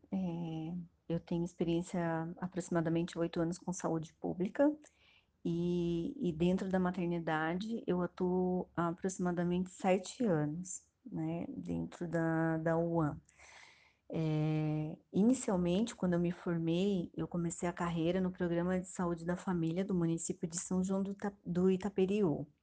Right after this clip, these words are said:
né, um município divisi-, divisa de, com Barra Velha. E logo depois, eu fui chamada no concurso da Secretaria Estadual de Saúde.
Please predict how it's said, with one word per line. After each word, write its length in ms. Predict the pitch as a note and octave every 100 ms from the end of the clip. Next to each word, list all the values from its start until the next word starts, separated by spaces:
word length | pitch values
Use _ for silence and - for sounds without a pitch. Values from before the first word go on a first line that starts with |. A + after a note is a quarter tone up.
| _ F#3+
né, 300 | D#3 D#3+ E3+
um 180 | F3 E3+
município 540 | E3 D#3+ - F#3 F#3
divisi-, 560 | E3+ E3 E3+ E3 E3+ -
divisa 460 | E3 E3+ F3 F3+ F3+
de, 640 | E3+ F3 F3 F3 E3+ E3 -
com 180 | - F3
Barra 240 | E3+ F3+ F3
Velha. 460 | E3+ D#3 D3 - - _ - - - - - - _
E 460 | - E3 E3 E3 E3
logo 300 | F3 F#3 G3+
depois, 840 | G3 G3 F3+ F#3 A#3 A3+ F3+ - - - -
eu 80 | E3
fui 160 | F#3
chamada 400 | F3+ F3+ E3+ F3
no 120 | F#3
concurso 480 | F#3 F#3 F3+ F#3 F3+
da 120 | F3
Secretaria 640 | F3 F3+ G3 F#3+ F3 F3+ F#3
Estadual 400 | F#3 F3 F3 F3
de 100 | -
Saúde. 720 | F#3 E3+ F3+ G3+ D#3+ C#3+